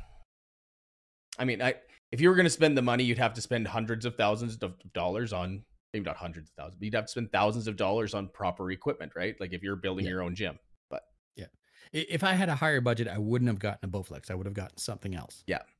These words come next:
Speaker 2: But Bowflex is a trusted name. Now,
Speaker 1: Yes.
Speaker 2: back to, back to Peloton.
Speaker 1: Yeah.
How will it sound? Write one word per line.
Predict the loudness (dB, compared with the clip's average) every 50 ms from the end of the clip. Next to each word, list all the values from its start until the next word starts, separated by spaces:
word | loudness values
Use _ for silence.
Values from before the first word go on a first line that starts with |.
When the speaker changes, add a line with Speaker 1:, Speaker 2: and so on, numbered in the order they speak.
| _ _ -2
Speaker 2:
But | 0 2 2 0 0 0
Bowflex | 4 4 4 4 4 2 -2 -2 -4
is | -6 -6
a | -6 -6
trusted | -6 -6 -6 -6 -4 -4 -6 -4 -2
name. | 0 0 0 -2 -4 -4
Now, | -2 0
Speaker 1:
Yes. | 0 0 0 -4 -6 -4
Speaker 2:
back | -2 -2 0 0 -2
to, | -6 -8 _ _ _ _ -6
back | -6 -4 -4
to | -6 -10
Peloton. | -10 -4 0 2 4 6 6 4 4 0 -2 -2 -2 -2 -4 -2
Speaker 1:
Yeah. | 0 0 0 0